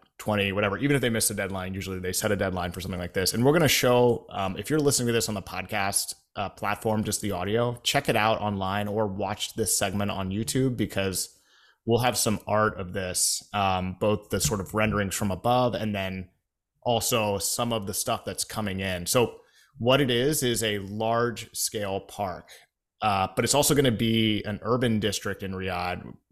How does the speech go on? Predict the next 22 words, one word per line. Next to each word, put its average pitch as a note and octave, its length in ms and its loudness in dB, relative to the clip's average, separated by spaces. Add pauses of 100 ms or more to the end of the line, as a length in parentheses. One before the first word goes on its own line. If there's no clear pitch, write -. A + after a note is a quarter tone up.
(140)
When A2+ 240 2
we A2+ 140 2
say A#2+ 260 4
large G#2 400 4
scale G2 220 0
park, G#2 320 -2
Richard, B2+ 380 -2
we A2 120 0
mean G2 360 -4 (260)
the G#2+ 220 4
largest G#2+ 420 4
urban G2 260 0
park G2+ 240 -2
in G2+ 60 -4
the F#2 60 -4
world. G#2+ 420 0 (560)
So G2 420 2 (640)
six - 280 4
point G#2+ 280 0
four G#2+ 400 4
square A2 540 4
miles, G#2 640 0